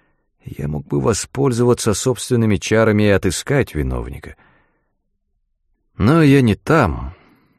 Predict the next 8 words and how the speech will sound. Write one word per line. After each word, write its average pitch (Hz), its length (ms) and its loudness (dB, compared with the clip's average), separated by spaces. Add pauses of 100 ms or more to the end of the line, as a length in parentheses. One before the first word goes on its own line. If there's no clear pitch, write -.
(140)
и 67 160 -2
с - 160 -8
любым 120 280 -2
расследованием 110 960 2
на 90 120 2
том 98 320 2
краю 80 340 0
мира 107 580 2